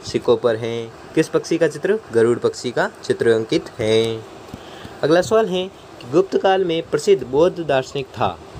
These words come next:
तो वह था उपरोक्त सभी आर्यदेव व संघ, वसुबंध व मैत्रेयनाथ और दिगनाथ, ये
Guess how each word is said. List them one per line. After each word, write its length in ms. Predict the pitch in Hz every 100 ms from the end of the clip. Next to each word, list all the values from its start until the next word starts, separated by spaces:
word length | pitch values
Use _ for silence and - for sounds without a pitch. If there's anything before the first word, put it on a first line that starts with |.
| -
तो 100 | 123
वह 100 | 170
था 260 | 196 170 180 - - - - - -
उपरोक्त 380 | 131 147 175 -
सभी 460 | - 113 123 123 120 - -
आर्यदेव 580 | 127 156 185 185 190 190 - - - -
व 140 | 127 139
संघ, 400 | 135 180 180 170 - - -
वसुबंध 720 | 120 135 190 165 160 151 156 151 - -
व 160 | 123 135
मैत्रेयनाथ 800 | 131 147 - 175 170 143 131 131 - - - -
और 100 | 110
दिगनाथ, 540 | 113 143 156 131 123 120 -
ये 200 | 123 131